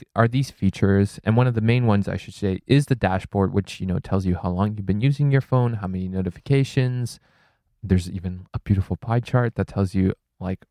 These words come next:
where you're spending your time, whether it's on Instagram,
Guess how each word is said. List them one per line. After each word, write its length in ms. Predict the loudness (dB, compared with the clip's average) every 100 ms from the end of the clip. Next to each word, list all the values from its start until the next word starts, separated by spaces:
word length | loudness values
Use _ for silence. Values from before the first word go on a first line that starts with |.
| _
where 180 | 0 2
you're 140 | 2 -2
spending 360 | -2 -2 0
your 100 | -2
time, 400 | -2 -4 -4 -4
whether 240 | -2 0 0
it's 140 | 0
on 180 | -2 0
Instagram, 720 | 0 0 -2 0 2 2 -2